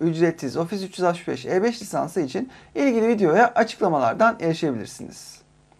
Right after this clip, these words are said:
SharePoint'te izinler için hazırladığım bu listeyi siz de hazırlayabilirsiniz.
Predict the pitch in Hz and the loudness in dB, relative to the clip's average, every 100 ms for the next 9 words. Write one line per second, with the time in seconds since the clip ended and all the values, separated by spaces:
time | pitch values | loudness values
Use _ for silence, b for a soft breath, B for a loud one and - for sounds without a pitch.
0 | b b b b b - 277 330 330 226 | b b b b b 0 2 2 4 2
1 | 175 - 233 - 214 247 247 240 214 190 | 2 4 4 4 0 2 4 2 2 -2
2 | 175 170 156 139 165 220 240 208 - 175 | 0 2 2 2 0 0 0 -2 0 0
3 | 240 - 233 190 165 151 139 147 165 135 | 0 -4 -2 2 2 2 0 0 0 -4
4 | 127 - - - - | -6 -10 -14 -16 -20